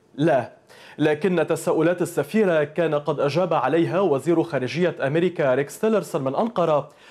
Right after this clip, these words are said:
عندما قال أن وضع الأسد وعلى المدى الأبعد سيقرره الشعب السوري. وأبلغ ناظر الدبلوماسية الأمريكية أقرانه الأتراك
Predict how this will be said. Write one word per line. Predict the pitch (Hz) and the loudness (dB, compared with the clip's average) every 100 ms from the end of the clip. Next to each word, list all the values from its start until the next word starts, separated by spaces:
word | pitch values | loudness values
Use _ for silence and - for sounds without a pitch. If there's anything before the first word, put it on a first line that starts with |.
| - - | -16 -4
عندما | 190 226 196 | 0 2 2
قال | 196 302 294 | 0 0 2
أن | 226 202 170 | 2 2 2
وضع | 170 165 | 2 2
الأسد | 147 156 160 156 208 170 165 | 0 0 -2 -2 0 -2 2
وعلى | 160 147 131 139 135 | 2 4 4 2 0
المدى | 127 180 165 | -2 0 0
الأبعد | 143 190 180 160 143 - - _ | 0 0 0 -2 -2 -14 -20 _
سيقرره | - 190 190 196 208 302 208 | 0 2 2 0 0 2 2
الشعب | 208 - 196 175 | 0 0 0 0
السوري. | 156 - 160 165 147 123 _ - - - | -2 0 2 2 0 -6 _ -20 -16 -2
وأبلغ | 156 151 180 170 156 147 | 2 4 2 2 0 2
ناظر | 135 170 165 160 | 0 0 2 0
الدبلوماسية | 143 139 151 127 - 190 175 160 | 0 0 0 0 -2 -2 0 0
الأمريكية | 143 139 135 139 208 196 156 | 0 0 0 0 2 2 2
أقرانه | 139 160 175 165 | 0 -2 0 0
الأتراك | 143 127 180 202 180 | 0 0 0 0 0